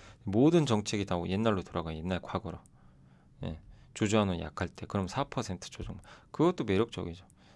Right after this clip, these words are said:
낮은 거 아니죠. 그래서 모든 게 백지화되는 것도 비현실적이니까 지금 이십사 년 수준에서 자사주 매입 소각이 유지되고, 그러니까 두 번째 정도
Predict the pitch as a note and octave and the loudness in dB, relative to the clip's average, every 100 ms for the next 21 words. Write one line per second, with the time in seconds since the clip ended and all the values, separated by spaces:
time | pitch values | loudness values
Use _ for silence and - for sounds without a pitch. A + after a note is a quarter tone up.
0 | - - F#2 A2 A2+ F2 E2+ E2+ - - | -18 -4 -2 0 0 -2 -6 -10 -20 -20
1 | - - - - F#2+ F#2+ F#2+ B2+ C#3 C3 | -20 -20 -16 -8 -4 0 2 2 4 4
2 | F#2+ - G2+ - D3+ C#3 A#2+ G#2+ A2 G2 | 2 -4 -4 4 4 6 2 0 -4 -6
3 | G2+ C3+ C#3+ C#3+ A2+ F#2+ E2 - A2+ G#2+ | -4 -4 -6 -6 -4 -4 -6 -4 -4 -4
4 | - - - - - G2+ G2+ G2+ F#2+ G#2+ | -12 -20 -20 -20 -8 -2 0 0 0 -2
5 | - A2+ G#2+ G#2 - G#2 F#2 - G#2+ G2 | 0 0 0 -2 -4 -2 -2 -2 -4 -4
6 | - F#2+ G2 F2+ F2 - F#2+ F#2 F2 E2+ | -4 -2 -2 -2 -2 -4 -4 -4 -4 -4
7 | F#2 G2 F2 D#2 F#2+ F2+ - A#2+ C3+ A#2+ | -6 -4 -4 -2 -6 -6 -4 0 2 2
8 | G2+ F2 E2 E2 | 0 -4 -6 -10